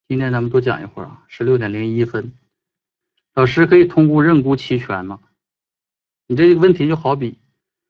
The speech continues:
我现在很难受，我能吸点毒，然后降低我的难受感不？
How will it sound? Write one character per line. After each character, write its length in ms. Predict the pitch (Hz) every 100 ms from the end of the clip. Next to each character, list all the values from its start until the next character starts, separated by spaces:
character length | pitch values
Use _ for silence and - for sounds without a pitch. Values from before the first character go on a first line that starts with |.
| _
我 140 | 123
现 160 | 156 175
在 300 | 180 165 156 _ _ _
很 180 | 117
难 200 | 107 98
受， 200 | 120 185 190 _ _ _ _ _ _ _ _ _
我 100 | 127
能 160 | 123
吸 160 | 165 196
点 200 | 185 123
毒， 400 | 117 107 127 165 _ _ _ _ _ _ _ _ _ -
然 200 | 117 127
后 340 | 170 160 131 _ _ _ _ _ _ _ _ _ _
降 240 | - 180 160
低 120 | 160
我 120 | 151
的 80 | 113
难 180 | 110 101
受 140 | 143
感 300 | 131 110 -
不？ 180 | 92 -